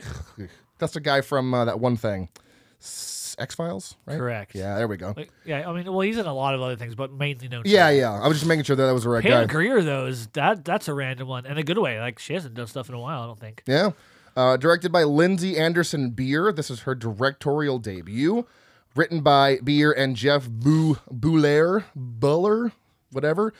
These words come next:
Speaker 1: Based, obviously, on the novel Pet Sematary by Stephen King and produced by Lorenzo Di Bonaventura and Mark Varandian, if I can say that correctly. The film hits Paramount Plus on October sixth in the U S, Canada, Latin America, and Brazil, and the following day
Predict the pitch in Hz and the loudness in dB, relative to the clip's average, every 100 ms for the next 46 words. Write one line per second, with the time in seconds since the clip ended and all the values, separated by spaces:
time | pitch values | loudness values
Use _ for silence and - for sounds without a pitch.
0 | _ _ _ 127 170 165 - 165 175 180 | _ _ _ 4 4 4 0 -2 0 -4
1 | - 165 151 151 151 143 147 151 151 143 | -2 0 2 2 0 2 2 0 0 -2
2 | - 147 143 143 123 110 120 101 95 139 | 0 -4 0 0 0 -2 -2 -4 0 2
3 | 143 143 139 143 156 135 131 123 120 131 | 2 0 0 -2 -2 0 2 2 2 0
4 | 127 151 139 139 131 117 127 131 127 - | 0 0 2 2 2 0 -2 -2 -4 -8
5 | - - - 104 139 170 160 151 - 160 | -20 -20 -8 0 2 4 4 2 4 4
6 | 185 170 127 120 139 170 175 - 120 110 | 4 4 0 2 4 2 0 -10 -8 0
7 | 139 156 175 180 135 123 143 202 214 113 | 2 2 0 -4 -10 -4 -2 -2 -2 -6
8 | 78 71 - - 104 - 90 104 92 - | -8 -14 -14 -12 -12 -12 -8 -6 -6 -6
9 | 95 90 123 - _ 147 185 180 170 151 | -8 -6 -6 -8 _ -4 2 2 2 -2
10 | 180 190 196 160 185 175 160 135 185 180 | 0 2 0 0 -2 -2 -2 -4 -2 -2
11 | 156 - 196 - - 151 151 156 151 - | -2 -2 -4 -4 -6 -4 0 2 2 0
12 | 160 165 160 160 135 156 160 156 147 139 | -4 -2 0 0 2 0 0 0 0 0
13 | 143 170 214 208 170 117 120 110 107 120 | -2 -2 -2 0 0 0 0 0 0 -2
14 | 117 139 143 147 139 123 135 117 | 0 2 2 2 0 2 4 4